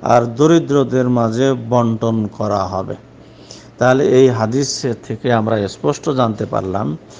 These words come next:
যে আল্লাহ রাসূল আলাইহিস সালাতু ওয়াস সালাম যে মুআদ রাদিয়াল্লাহু তাআলা আনহুকে ইয়ামান দেশে পাঠালেন,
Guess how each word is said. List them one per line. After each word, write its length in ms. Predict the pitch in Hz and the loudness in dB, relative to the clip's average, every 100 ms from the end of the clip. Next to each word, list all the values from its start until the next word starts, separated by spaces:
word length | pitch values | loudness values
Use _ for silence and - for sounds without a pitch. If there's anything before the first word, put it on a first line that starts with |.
| - - - | -20 -20 -8
যে 160 | 120 123 | 0 2
আল্লাহ 180 | 120 | 4
রাসূল 360 | 117 117 - 165 | 2 0 0 2
আলাইহিস 360 | 170 151 156 156 | 4 4 2 0
সালাতু 340 | 151 139 143 | 0 0 -2
ওয়াস 140 | 143 | -6
সালাম 340 | - 143 147 151 | -2 0 2 0
যে 120 | 135 | -2
মুআদ 380 | 127 120 123 147 | 0 2 2 2
রাদিয়াল্লাহু 480 | 143 135 139 127 131 | 0 0 0 0 0
তাআলা 180 | 131 | 0
আনহুকে 420 | 123 120 131 139 131 | 0 0 -4 -2 -2
ইয়ামান 340 | 113 117 123 | 0 -2 -2
দেশে 300 | 127 123 123 | -4 -4 -6
পাঠালেন, 560 | 117 110 120 123 113 | -2 -2 0 -2 -4